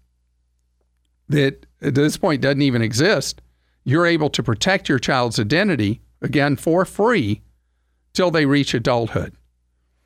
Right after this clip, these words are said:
The process of doing a credit freeze is really easy. Uh, there were virtually no people in America that had ever done a credit freeze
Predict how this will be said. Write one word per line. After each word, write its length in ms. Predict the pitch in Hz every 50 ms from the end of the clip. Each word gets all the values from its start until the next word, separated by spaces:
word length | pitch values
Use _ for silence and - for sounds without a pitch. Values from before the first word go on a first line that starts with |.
| _ _ _ _ _
The 100 | - 143
process 540 | - - 175 156 160 156 - 190 165 143 -
of 100 | 139 117
doing 280 | 123 156 160 165 160 151
a 60 | 135
credit 340 | - - 175 147 139 139 -
freeze 420 | - - 139 135 127 131 123 120
is 220 | 117 101 101 123
really 400 | 120 110 117 135 156 147 175 165
easy. 640 | 156 - - 139 139 143 147 135 156 165 202 233 - _ _ _ _ _ _ _ _ _ _ _ _ _ _ _ _ _ _ _ _ _ _ -
Uh, 260 | 113 107 104 107 107
there 140 | 113 131 127
were 300 | 123 120 120 - - - 320 285 262 -
virtually 460 | 117 147 160 151 - - 156 131 123
no 280 | 127 131 147 160 190 196
people 400 | - - 208 185 - - 165 151
in 60 | 151
America 460 | 143 143 143 139 143 143 139 - 156
that 160 | 131 131 123
had 120 | 117 117 127
ever 200 | 143 147 165 156
done 220 | 143 151 139 131
a 60 | 120
credit 360 | - - - 160 147 143 - -
freeze 560 | - - 143 135 123 117 113 110 107 -